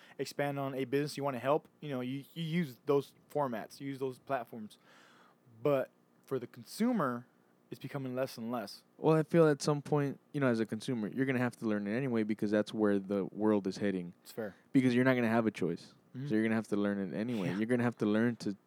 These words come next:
Speaker 2: check yourself out
Speaker 1: Yeah,
Speaker 2: at
Speaker 1: check
Speaker 2: the
Speaker 1: yourself
Speaker 2: store
Speaker 1: out.
Speaker 2: because there will be no, nobody there to help you. I mean, at self-checkouts, there still is somebody, so
Speaker 1: Yeah,
Speaker 2: I
Speaker 1: there's
Speaker 2: can im-,
Speaker 1: one
Speaker 2: I can
Speaker 1: person there.
Speaker 2: imagine. This is probably a very, like,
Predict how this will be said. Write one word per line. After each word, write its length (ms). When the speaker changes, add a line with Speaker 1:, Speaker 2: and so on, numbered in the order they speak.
Speaker 2:
check 280
yourself 420
out 200
Speaker 1:
Yeah, 100
Speaker 2:
at 60
Speaker 1:
check 100
Speaker 2:
the 60
Speaker 1:
yourself 200
Speaker 2:
store 160
Speaker 1:
out. 80
Speaker 2:
because 460
there 120
will 180
be 180
no, 300
nobody 320
there 180
to 80
help 280
you. 160
I 60
mean, 160
at 160
self-checkouts, 460
there 100
still 240
is 120
somebody, 360
so 260
Speaker 1:
Yeah, 140
Speaker 2:
I 60
Speaker 1:
there's 80
Speaker 2:
can 100
im-, 60
Speaker 1:
one 100
Speaker 2:
I 60
can 60
Speaker 1:
person 200
there. 100
Speaker 2:
imagine. 220
This 160
is 80
probably 240
a 40
very, 380
like, 220